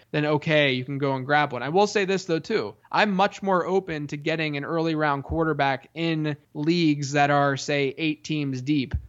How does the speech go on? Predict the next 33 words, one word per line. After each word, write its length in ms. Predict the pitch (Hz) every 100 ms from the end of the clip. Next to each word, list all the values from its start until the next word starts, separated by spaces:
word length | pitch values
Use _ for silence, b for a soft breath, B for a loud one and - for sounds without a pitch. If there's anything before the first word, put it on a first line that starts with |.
| _ -
mostly 340 | 180 160 175
because 400 | 160 160 156 143
I'm 200 | 123 180
not 180 | 214 214
ignoring 500 | 175 160 175 180 170
the 80 | 151
fact 420 | - 143 139 -
that 160 | 151 -
Aaron 260 | 160 156 143
Rodgers 560 | 147 160 147 139 131
gives 220 | 147 143
you 100 | 143
an 60 | 139
advantage 500 | 131 139 143 135 131
in 80 | 135
fantasy 340 | 143 131 131
football. 300 | 127 160 104
He 100 | 143
gives 240 | 175 294 262
you 120 | 190
an 80 | 165
advantage 400 | 143 180 165 139
in 80 |
fantasy 260 | 151 147 131
football. 460 | 127 185 107 - b
What 160 | - 185
I'm 180 | 220 220
playing 280 | 208 175 160
into 260 | 156 156
is 80 | 143
the 80 | 147
fact 320 | 156 147 -
that 260 | 147 143